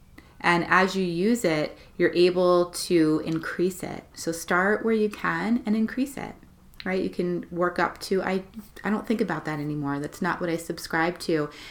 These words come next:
And fairly soon, it becomes fairly easy to do that. And then before you know it, you're detached from the situation. And it really is before you know it. All of this stuff takes, with a little bit of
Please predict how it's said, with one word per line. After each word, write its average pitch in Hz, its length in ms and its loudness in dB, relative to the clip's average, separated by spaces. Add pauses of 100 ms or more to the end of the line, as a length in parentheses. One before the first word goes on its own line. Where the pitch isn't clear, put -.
(120)
And 175 140 -2
fairly 190 360 4
soon, 202 360 2
it - 80 -2
becomes 170 460 -6
fairly 156 460 -2
easy 165 580 -2
to - 120 -8
do 165 220 0
that. 139 360 -6 (360)
And 175 100 -2
then 170 80 0
before 190 300 4
you 175 140 6
know 208 260 2
it, 160 240 0
you're 156 100 2
detached 151 500 -6
from 151 160 -4
the 143 60 -4
situation. 147 800 -4 (240)
And 175 100 0
it 165 60 2
really 190 400 6
is 160 160 4
before 151 300 -2
you 139 100 4
know 135 200 0
it. 123 80 -4 (100)
All 175 180 4
of 190 80 -2
this 185 140 -4
stuff - 360 -4
takes, - 560 -4 (380)
with 165 120 -2
a 180 60 4
little 190 340 4
bit 170 320 0
of 156 260 0